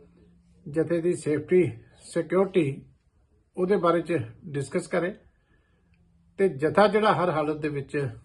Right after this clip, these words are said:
ਉਹ ਜਾਣਾ ਚਾਹੀਦਾ। ਇਸੇ ਤਰ੍ਹਾਂ ਸ਼੍ਰੀ ਕਰਤਾਰਪੁਰ ਸਾਹਿਬ ਦਾ ਕੋਰੀਡੋਰ ਜਿਹੜਾ ਬੰਦ ਪਿਆ, ਉਹ ਵੀ ਹੁਣ ਬਿਨਾਂ ਕਿਸੇ ਹੋਰ ਦੇਰੀ ਦੇ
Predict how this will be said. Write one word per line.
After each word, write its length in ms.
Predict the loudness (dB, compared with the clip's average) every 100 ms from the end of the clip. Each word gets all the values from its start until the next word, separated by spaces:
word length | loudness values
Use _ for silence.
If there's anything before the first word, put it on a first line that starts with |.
| -20 _ _ -6
ਉਹ 100 | -4
ਜਾਣਾ 240 | -2 -4
ਚਾਹੀਦਾ। 260 | -8 -14 -20 _ _ _ _ _ _ _ _ _ _ _ _ _
ਇਸੇ 240 | -4 -2 -2
ਤਰ੍ਹਾਂ 220 | 0 0
ਸ਼੍ਰੀ 220 | -2 -4
ਕਰਤਾਰਪੁਰ 520 | -4 0 0 0 -4
ਸਾਹਿਬ 260 | 0 0 2
ਦਾ 140 | 2 0 -6 -20 _
ਕੋਰੀਡੋਰ 420 | 2 4 6 4 4
ਜਿਹੜਾ 160 | 0
ਬੰਦ 220 | 0 -2 -4
ਪਿਆ, 180 | -8 -12 -20 _ _ _ _ _ _ _ _ _ _ _
ਉਹ 140 | 2 4
ਵੀ 140 | 4
ਹੁਣ 180 | 2 2
ਬਿਨਾਂ 220 | 0 0 0
ਕਿਸੇ 260 | -2 -2
ਹੋਰ 220 | 0 -2 -2
ਦੇਰੀ 260 | -4 -4
ਦੇ 200 | -4 -4